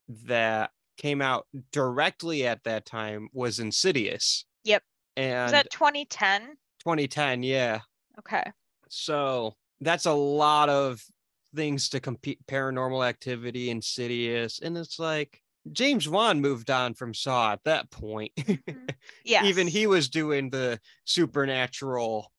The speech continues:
Speaker 1: 'cause I think Insidious was fantastic, and then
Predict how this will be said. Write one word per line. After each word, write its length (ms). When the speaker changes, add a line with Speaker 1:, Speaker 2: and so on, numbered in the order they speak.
Speaker 1:
'cause 300
I 140
think 240
Insidious 520
was 140
fantastic, 800
and 160
then 260